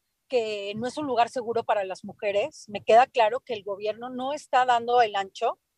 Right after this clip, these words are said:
Si de por sí a nivel nacional no se está dando el ancho en el tema de los feminicidios, pues tampoco a nivel local en Monterrey.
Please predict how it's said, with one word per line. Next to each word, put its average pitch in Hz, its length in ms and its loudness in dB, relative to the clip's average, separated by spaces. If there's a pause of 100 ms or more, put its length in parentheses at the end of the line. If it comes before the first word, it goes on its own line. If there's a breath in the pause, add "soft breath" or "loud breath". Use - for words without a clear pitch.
(440)
Si - 160 0
de 254 80 8
por 254 160 0
sí 262 220 -2
a 277 80 4
nivel 233 280 -2
nacional 233 440 -2
no 240 80 -4
se 247 100 -2
está 240 200 4
dando 226 280 6
el 233 80 4
ancho 233 400 2
en 208 100 -8
el 208 120 -10
tema 233 320 4
de 233 60 4
los 214 200 -2
feminicidios, 226 880 2
pues - 180 -2
tampoco 226 380 4
a 262 40 6
nivel 226 280 2
local 220 380 4
en 233 80 -8
Monterrey. 196 640 0